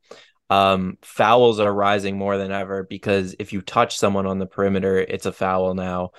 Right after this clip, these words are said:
There's, there's really no contact allowed in the perimeter. And so there's basically, like, this weird thing that's happening where defenses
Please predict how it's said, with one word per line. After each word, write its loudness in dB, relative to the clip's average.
There's, 2
there's 2
really 4
no 0
contact -4
allowed -2
in -6
the -8
perimeter. -4
And -2
so 2
there's 2
basically, 0
like, 0
this -6
weird 0
thing -4
that's -6
happening -2
where -2
defenses -2